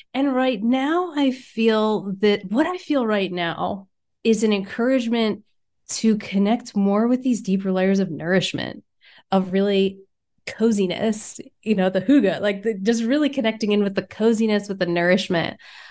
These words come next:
of life. And this may be, <laughs> this may be very well due to the fact that for the vast majority of my life, I have been very, you know,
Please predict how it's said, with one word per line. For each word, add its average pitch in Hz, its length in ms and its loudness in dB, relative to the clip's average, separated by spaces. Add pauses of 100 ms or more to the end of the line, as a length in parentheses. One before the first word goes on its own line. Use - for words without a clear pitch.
(140)
of 175 180 0
life. 170 600 0
And 196 320 0
this 302 240 2
may 233 160 2
be, 190 440 0 (1160)
<laughs> - 420 -6
this 254 240 -2
may 220 140 4
be 202 160 2
very 196 260 2
well 185 180 0
due 214 180 2
to 196 80 2
the 190 80 0
fact 180 280 0
that 175 200 -2 (600)
for 180 420 0
the 190 100 -4
vast 180 280 2
majority 170 400 2
of 170 60 -2
my 165 140 0
life, 170 360 0
I 175 100 -4
have 170 240 0
been 175 220 -4
very, 165 640 0
you 196 160 6
know, 175 280 0